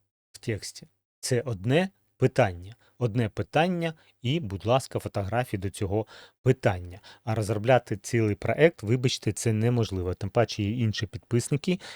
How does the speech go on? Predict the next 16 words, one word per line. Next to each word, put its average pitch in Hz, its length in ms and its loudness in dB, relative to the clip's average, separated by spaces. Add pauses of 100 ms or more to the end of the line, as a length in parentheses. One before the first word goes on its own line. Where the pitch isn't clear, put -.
(120)
і 110 160 4
вони 104 200 4
теж 151 240 4
потребують 104 640 0
уваги. 98 520 -4 (1000)
Так, - 460 0
е, 131 440 2 (160)
значить, 139 440 -2 (160)
е, 127 260 2 (160)
ми 147 320 2 (360)
з 110 140 -4
вами 139 280 4
читаємо 123 560 2
саме 117 260 -2
питання. 175 640 0 (1600)
Е, 113 260 -2